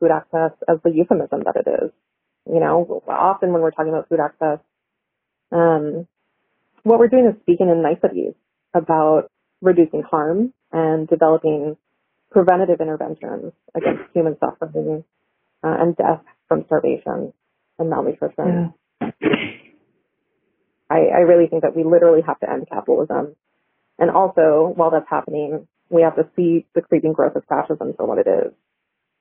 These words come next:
Speaker 1: Like, if we, if we don't follow through on those two, um, those two things, or those two realizations,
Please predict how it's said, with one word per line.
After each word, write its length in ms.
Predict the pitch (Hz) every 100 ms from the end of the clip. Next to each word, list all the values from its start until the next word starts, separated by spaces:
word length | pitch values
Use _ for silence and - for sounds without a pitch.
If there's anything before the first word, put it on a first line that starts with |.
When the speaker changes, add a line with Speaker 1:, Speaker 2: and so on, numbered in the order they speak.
| _
Speaker 1:
Like, 220 | - 185 -
if 180 | - 190
we, 140 | 180
if 100 | 170
we 120 | 185
don't 360 | 185 170 170 -
follow 260 | 160 165 160
through 260 | 170 160 160
on 160 | 175 170
those 200 | 165 156 _ -
two, 460 | 165 165 165 175 _ _
um, 500 | 180 160 156 156 175 - _ _ _ -
those 180 | 180 180 -
two 80 |
things, 340 | - 175 185 185
or 60 | 160
those 180 | 156 _
two 60 | 160
realizations, 760 | 165 156 156 160 165 156 156